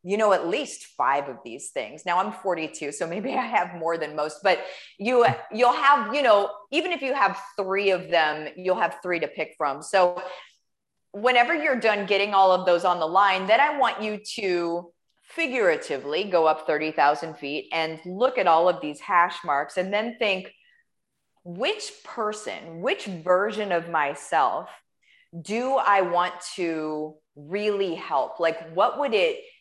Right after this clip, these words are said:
uh, like, I just want to day in and day out, make sure I am the solution for this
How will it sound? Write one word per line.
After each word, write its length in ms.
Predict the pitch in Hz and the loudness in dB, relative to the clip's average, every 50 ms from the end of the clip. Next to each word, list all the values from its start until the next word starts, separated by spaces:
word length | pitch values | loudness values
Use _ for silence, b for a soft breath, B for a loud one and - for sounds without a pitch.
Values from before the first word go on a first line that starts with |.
| B _ - - | B _ 0 2
uh, 100 | 196 - 190 | 2 4 4
like, 240 | 196 190 185 - - - - | 4 2 2 0 -4 -4 -2
I 200 | 190 220 269 294 | 0 2 2 2
just 220 | 262 339 277 - 208 | 0 -2 -4 -4 -2
want 260 | 208 208 202 - - | -2 0 0 -2 -2
to 200 | - 220 208 185 | -8 -8 -8 -8
day 460 | 165 143 - 196 190 196 240 247 233 220 | -8 -2 2 4 4 4 4 0 -2 -2
in 80 | 208 190 | -2 -2
and 200 | 180 180 180 180 | -2 -2 -2 0
day 320 | 185 180 180 175 175 175 | 0 2 4 6 6 6
out, 320 | 165 156 151 147 147 143 _ - - - 175 | 6 6 6 6 6 4 _ -4 -12 -6 0
make 220 | 180 185 196 190 - | 0 0 0 0 -6
sure 320 | - - 196 185 170 - - | -6 -2 2 2 2 2 2
I 220 | 156 165 180 190 196 | 4 4 4 4 2
am 180 | 190 185 185 170 | 0 -2 -2 -2
the 80 | 170 165 | -4 -4
solution 680 | 165 - 185 170 156 160 160 160 160 - - 151 151 | -2 -2 -2 -2 0 -2 -4 -6 -6 -8 -10 -10 -10
for 260 | 151 - 160 147 147 | -8 -4 -4 -2 -2
this 220 | 143 143 139 139 | -2 -4 -4 -6